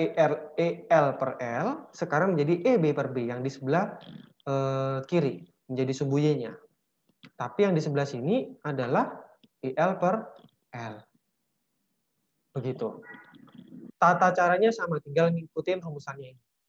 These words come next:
Nah, B, kalau tadi kan E L per L ya, kalau sekarang, eh, sorry. Kalau tadi kan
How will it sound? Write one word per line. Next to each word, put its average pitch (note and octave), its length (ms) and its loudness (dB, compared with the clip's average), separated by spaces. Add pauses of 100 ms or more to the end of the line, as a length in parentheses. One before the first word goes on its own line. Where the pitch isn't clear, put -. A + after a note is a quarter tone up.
(880)
Nah, A#2+ 240 -8
B, B2+ 80 -2 (640)
kalau D#3 160 2
tadi D#3 160 2
kan G#3+ 160 4
E F#3 80 -2
L F3 240 4
per E3 80 2
L F#3 240 4
ya, F3 240 0
kalau D3 160 0
sekarang, G#3 320 0 (480)
eh, C#3+ 80 6
sorry. C#3 240 -2 (320)
Kalau E3 160 6
tadi F3 240 4
kan A#3 240 4